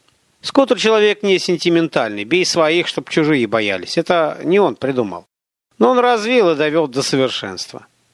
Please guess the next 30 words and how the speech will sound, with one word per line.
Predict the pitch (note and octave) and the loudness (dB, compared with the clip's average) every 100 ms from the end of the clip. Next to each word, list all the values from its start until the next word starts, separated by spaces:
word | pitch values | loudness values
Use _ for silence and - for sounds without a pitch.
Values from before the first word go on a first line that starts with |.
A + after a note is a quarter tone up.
| _ _ _ | _ _ _
Остальные | - C#3 A3 B3 A#3+ | -4 0 0 2 2
трое | G3 F#3+ | 2 0
бандитов | E3 D#3 C#3+ E3 D#3 | 2 -2 -2 -2 0
выразили | D#3+ D3+ C3+ C3+ | 0 0 0 -2
молчаливое | B2+ B2+ - C3 A2+ G2+ | 0 -2 -4 -2 -2 -4
согласие | - A2 C#3 G3 - G3+ | -6 -2 -2 -2 0 -2
и | - C3 | 0 0
в | |
разнобой | A#2+ A2+ A#2+ D3 A3 | 0 0 -2 0 0
выпили, | D3+ B2 A#2+ G2+ - | 0 -2 -4 -8 -10
хотя | - E3 A3 | -4 -2 2
и | |
не | E3+ | 0
так | C#3 D3 | -2 -6
красиво, | B2+ A#2+ C#3 B2 | -6 -4 -2 -4
как | A#2 G#2+ | -6 -10
бригадир. | G#2+ G#2 G2+ F2+ F2+ _ _ _ _ _ | -10 -6 -6 -6 -12 _ _ _ _ _
Столяров | - - C3+ D#3+ G#3+ | -14 -2 2 2 0
тоже | - D3 C3 | 0 0 0
сделал | B2 B2+ B2 | -2 0 0
глоток | A#2 A#2 G#2+ F#2+ | 0 -2 -6 -8
большой, | G2+ F#2 - F#3+ F#3+ _ - - | -8 -4 0 0 -2 _ -20 -20
чтобы | - E3+ D#3+ | -2 -2 0
не | E3 | 0
быть | D#3+ E3+ D#3 | 0 -2 -2
увлечённым | D3+ - F#3 F3 C#3 | -2 0 0 2 0
в | |
неуважении | C3 A#2+ A2 A#2 B2+ | 0 0 0 -2 -2
к | A#2 | -2
компании. | A2+ G2+ G2+ F#2+ F#2 | -4 -6 -6 -8 -10